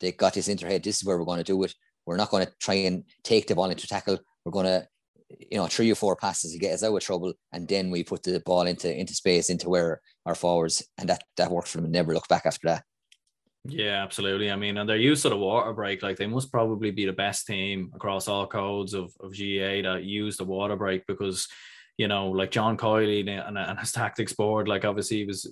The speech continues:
Speaker 2: was made famous for a little bit last year, but it seems to be working. And whatever himself and Paul Kinnerk talk about on the, on the sideline, like, during those water breaks,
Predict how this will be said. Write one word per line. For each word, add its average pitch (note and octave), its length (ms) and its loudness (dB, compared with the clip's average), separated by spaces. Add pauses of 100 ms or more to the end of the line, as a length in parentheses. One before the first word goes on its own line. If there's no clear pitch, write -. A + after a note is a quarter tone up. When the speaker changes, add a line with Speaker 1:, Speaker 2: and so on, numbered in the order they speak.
(100)
Speaker 2:
was G#2+ 120 -6
made A2 240 0
famous A2+ 380 2
for G#2 220 0
a - 20 0
little G#2 160 0
bit G2 120 -2
last A2 360 0
year, A2 160 4
but G#2+ 260 -2 (300)
it B2 140 0
seems E3+ 280 4
to C3+ 60 0
be A#2+ 100 4
working. B2 420 4
And G#2 260 -4
whatever C3 340 4
himself B2 420 4
and G#2+ 120 -8
Paul A2 180 0
Kinnerk A2 360 -4
talk G#2+ 260 -2
about G#2+ 240 0
on G2 180 -4
the, F#2+ 220 -2
on F2+ 100 -4
the F#2+ 80 -4
sideline, G2+ 560 0
like, F#2+ 160 -2
during G2+ 240 -4
those F#2+ 220 -2
water F#2+ 260 0
breaks, G2+ 460 -2